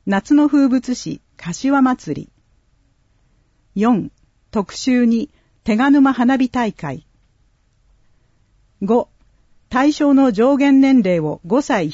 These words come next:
き上げ、柏の街を守る、消防職員を募集。六、ご家庭向け、太陽光発電設備の設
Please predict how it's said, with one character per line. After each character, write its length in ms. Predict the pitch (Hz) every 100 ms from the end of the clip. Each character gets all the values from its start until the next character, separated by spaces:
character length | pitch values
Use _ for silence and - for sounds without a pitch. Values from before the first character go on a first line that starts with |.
| -
き 140 | - 180
上 120 | 165
げ、 260 | 156 156 - _ _ _ _
柏 400 | 226 208 294 294
の 120 | 285
街 300 | 269 262 285
を 80 | 220
守 380 | 165 160 175 147
る、 120 | 156 _ _ _ _
消 280 | - 254 285
防 160 | 285 285
職 280 | 285 269 277
員 200 | 190 147
を 60 |
募 120 | 147
集。 380 | 156 180 170 160 - _ _ _ _ _ _ _ _ _ _ _ _ _ _ _ _ _ -
六、 400 | 190 - 220 - _ _ -
ご 140 | 202
家 180 | 262 285
庭 180 | 285 277
向 140 | 254
け、 260 | - 226 - _ _
太 180 | - 269
陽 240 | 285 294 285
光 200 | 285 277
発 240 | 269 240
電 180 | 269 262
設 260 | 285 247
備 100 | 185
の 100 | 160
設 260 | 156 208 196